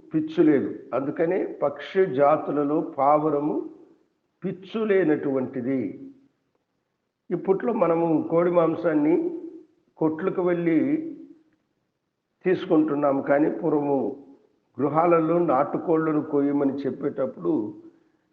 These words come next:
పెద్దలు ఏమంటారంటే, "కోడిని కోసేటప్పుడు జాగ్రత్తగా కోయిరా, పిచ్చుని, పిచ్చుకి కత్తి తగలకుండా పిచ్చుని బయటకు తీయాలి" అని చెప్తారు. ఎందుకంటే ఆ పిచ్చుకు కనుక, పిచ్చుకి కనుక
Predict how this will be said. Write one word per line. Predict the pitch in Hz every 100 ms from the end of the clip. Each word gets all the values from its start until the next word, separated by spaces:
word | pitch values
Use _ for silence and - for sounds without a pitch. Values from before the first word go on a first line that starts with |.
| _
పెద్దలు | 147 139 175
ఏమంటారంటే, | 175 165 156 160 160 156 175
"కోడిని | - 151 165 165
కోసేటప్పుడు | 156 151 147 123 135 190 175
జాగ్రత్తగా | 110 123 143 139 175 170 151
కోయిరా, | 131 147 139 139 170 160 - - _ _ -
పిచ్చుని, | 160 - - 311 247 254 - - - - _ _ -
పిచ్చుకి | 165 170 214 - 185
కత్తి | - 139 - -
తగలకుండా | - 160 160 156 160 151 156 156 170
పిచ్చుని | - 151 - 170 156
బయటకు | 123 151 151 123 -
తీయాలి" | 135 127 127 117 123 117 104
అని | 104 104
చెప్తారు. | - - -
ఎందుకంటే | 139 156 151 - 160 113 107 - - _ _ _ _ -
ఆ | 147
పిచ్చుకు | 143 175 170 - 185 180 -
కనుక, | 170 165 - 190 - 175
పిచ్చుకి | - - - 208 165 - - -
కనుక | 139 156 165 160 208